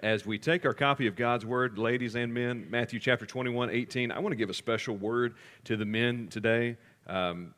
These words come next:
the Lord, you know, Brother Jerry mentioned earlier how iron sharpens iron. I saw some statistics online. Just want to read these to you. Uh, it's not original to me.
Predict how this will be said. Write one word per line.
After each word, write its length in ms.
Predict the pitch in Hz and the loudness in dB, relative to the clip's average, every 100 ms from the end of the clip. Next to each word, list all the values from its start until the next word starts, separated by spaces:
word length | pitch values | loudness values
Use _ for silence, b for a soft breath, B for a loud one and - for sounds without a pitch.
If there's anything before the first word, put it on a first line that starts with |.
| - | -10
the 80 | 110 | -6
Lord, 320 | 107 120 - | -2 -2 -4
you 140 | - 107 | -6 -4
know, 80 | 95 | -2
Brother 180 | 101 | -2
Jerry 280 | 98 113 123 | 0 4 4
mentioned 420 | 107 117 117 113 | 4 0 -2 -4
earlier 400 | 98 110 120 117 | -2 2 2 2
how 180 | 101 98 | 2 -2
iron 380 | - 104 113 110 | 0 0 2 0
sharpens 480 | - 113 113 104 92 | 2 2 2 0 0
iron. 280 | 107 117 113 | 2 2 0
I 80 | 123 | -2
saw 180 | 185 160 | 2 2
some 220 | 135 110 | 0 -4
statistics 800 | - 92 - 147 - 170 - - B B B - | -6 -4 0 0 0 -4 -4 -12 B B B 0
online. 720 | 107 107 98 98 123 156 151 b b b | 2 2 2 2 2 -2 -6 b b b
Just 140 | 143 | -4
want 140 | 170 107 | -2 -2
to 40 | |
read 320 | 92 104 127 | -2 -2 -2
these 220 | 123 120 - | -2 -4 0
to 100 | 135 | 0
you. 260 | 135 151 - b b b - | 0 -4 -10 b b b -6
Uh, 100 | 95 | -2
it's 140 | 92 - | 0 4
not 200 | 120 123 | 4 6
original 400 | 120 127 131 135 | 4 4 2 2
to 80 | |
me. 320 | 110 95 98 | 2 0 -2